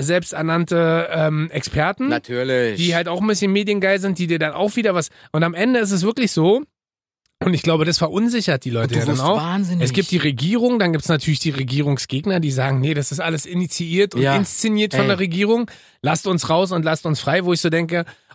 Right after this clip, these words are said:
Speaker 1: okay, was man auf jeden Fall nicht
Speaker 2: Genau, so locker
Speaker 1: abstreiten
Speaker 2: so
Speaker 1: kann,
Speaker 2: Lockdown.
Speaker 1: es gibt ja eine Krankheit.
Speaker 2: Richtig.
Speaker 1: Es gibt eine Krankheit, die bringt Menschen um.
Speaker 2: Auch
Speaker 1: Ob
Speaker 2: wenn's,
Speaker 1: das
Speaker 2: auch
Speaker 1: jetzt,
Speaker 2: wenn
Speaker 1: auch
Speaker 2: es
Speaker 1: wenn
Speaker 2: nur
Speaker 1: das
Speaker 2: ein grippaler Infekt sein
Speaker 1: so.
Speaker 2: sollte. Wir wissen's
Speaker 1: Auch
Speaker 2: halt
Speaker 1: wenn
Speaker 2: nicht. Wir
Speaker 1: es
Speaker 2: sind keine Biologen.
Speaker 1: Viele sagen ja immer so, ja, die
Speaker 2: Virologen.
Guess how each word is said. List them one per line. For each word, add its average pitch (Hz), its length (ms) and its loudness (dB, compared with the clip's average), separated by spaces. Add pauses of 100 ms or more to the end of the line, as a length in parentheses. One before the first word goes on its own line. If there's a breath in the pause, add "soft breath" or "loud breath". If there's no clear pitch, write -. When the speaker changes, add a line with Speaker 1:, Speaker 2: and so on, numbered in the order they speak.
Speaker 1:
okay, 151 280 -2
was 160 140 0
man 196 160 2
auf 175 140 0
jeden 202 180 2
Fall 190 220 4
nicht 202 500 4
Speaker 2:
Genau, 147 260 2
so 113 80 -4
locker 190 40 2
Speaker 1:
abstreiten 170 500 0
Speaker 2:
so 156 60 0
Speaker 1:
kann, 165 200 2
Speaker 2:
Lockdown. 110 380 -4 (260)
Speaker 1:
es 139 160 -2
gibt 175 200 -4
ja 220 80 4
eine 208 100 2
Krankheit. 143 540 -2 (500 loud breath)
Speaker 2:
Richtig. 185 400 0
Speaker 1:
Es 135 120 -4
gibt 180 180 0
eine 180 80 0
Krankheit, 202 380 0
die 196 60 -4
bringt 175 220 0
Menschen 147 380 2
um. 104 260 -4
Speaker 2:
Auch - 140 2
Speaker 1:
Ob 160 80 -2
Speaker 2:
wenn's, 196 160 2
Speaker 1:
das - 20 -8
Speaker 2:
auch - 80 0
Speaker 1:
jetzt, 190 120 0
Speaker 2:
wenn 220 120 0
Speaker 1:
auch - 40 -2
Speaker 2:
es - 100 -4
Speaker 1:
wenn 196 100 4
Speaker 2:
nur 240 80 2
Speaker 1:
das 233 100 -4
Speaker 2:
ein - 40 -8
grippaler 214 400 0
Infekt 196 300 -4
sein 202 120 2
Speaker 1:
so. 120 60 0
Speaker 2:
sollte. 170 360 0
Wir 170 120 2
wissen's - 240 -4
Speaker 1:
Auch 156 60 2
Speaker 2:
halt 147 120 0
Speaker 1:
wenn 190 120 0
Speaker 2:
nicht. 226 80 -2
Wir - 20 0
Speaker 1:
es 135 80 -4
Speaker 2:
sind 196 100 -4
keine 208 220 -2
Biologen. 220 280 0
Speaker 1:
Viele 202 140 0
sagen 196 220 0
ja 196 80 0
immer 190 160 0
so, 175 80 0
ja, 185 120 2
die 165 60 2
Speaker 2:
Virologen. 214 140 2